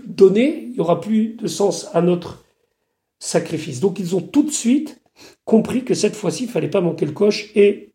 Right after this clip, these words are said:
donner. Pasuk Dalet Vayomer, Hachem El Moshe, les morts, Hachem, il a parlé à Moshe en disant, Pasuk He, Kach Meitan, prend de Vehayu, et que ce soit la Avod pour le service, ça veut dire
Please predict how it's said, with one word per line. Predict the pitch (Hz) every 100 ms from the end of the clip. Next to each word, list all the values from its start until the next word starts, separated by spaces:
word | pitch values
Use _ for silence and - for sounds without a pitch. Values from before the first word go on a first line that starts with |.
| _
donner. | - 156 135 - - _ _ _ _ _ _ _ _
Pasuk | 175 170 254 180
Dalet | 214 220
Vayomer, | 170 180 175 220 226
Hachem | 147 - 214 240
El | 180
Moshe, | 175 -
les | 208 156
morts, | 190 190
Hachem, | 160 208 208
il | 202
a | 160
parlé | - 175
à | 180
Moshe | 170 -
en | 175
disant, | 156 139 131 - _ _ _ _ _ _ _ _ _ -
Pasuk | 170 - 233 160
He, | 151 156
Kach | 220 233 -
Meitan, | 196 190 214 208 175
prend | - 208
de | 175 190 226 -
Vehayu, | 151 151 170 180 233 202 - _ _ _ -
et | 170 170
que | 185
ce | 165 185
soit | - 175 208 208 180 180 _ _ 160
la | 160 151
Avod | 151 175 202 139 127 _ _ _ _
pour | 175 160 139
le | 156
service, | 147 - 131 156 254 - -
ça | 226
veut | 170
dire | 175